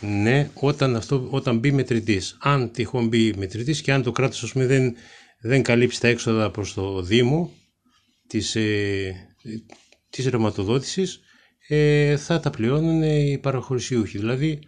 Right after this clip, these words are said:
εμείς που μένουμε σε αυτούς τους οικίσκους, όσοι μένουν. Ε, αυτό το σταμάτησε βέβαια φαινομενικά για την ώρα. Ε, σήμερα δεν προλάβαμε, δύο-τρεις μέρες μετά τις διαβεβαιώσεις, ε, ζήσαμε αυτό το φαινόμενο του χιονιά. Όπως καταλαβαίνετε βέβαια,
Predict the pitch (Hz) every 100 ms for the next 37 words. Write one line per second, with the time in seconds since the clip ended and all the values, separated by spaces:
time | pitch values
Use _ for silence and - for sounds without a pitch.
0 | - _ _ - 131 135 123 127 123 120
1 | 113 104 117 - 107 107 107 92 - -
2 | 123 - 107 95 87 82 _ _ - -
3 | - 120 120 117 117 156 135 131 117 -
4 | - 147 131 120 113 - 98 98 98 92
5 | 113 101 95 90 165 180 - _ _ _
6 | _ - 98 98 110 160 175 170 - -
7 | 135 135 123 180 170 170 160 156 147 139
8 | 143 127 120 117 110 104 120 120 107 117
9 | 104 113 117 107 110 107 113 160 151 -
10 | 139 131 127 143 147 143 117 135 117 135
11 | 156 147 113 107 120 101 90 - - -
12 | _ - 143 139 127 123 127 147 143 131
13 | 147 147 143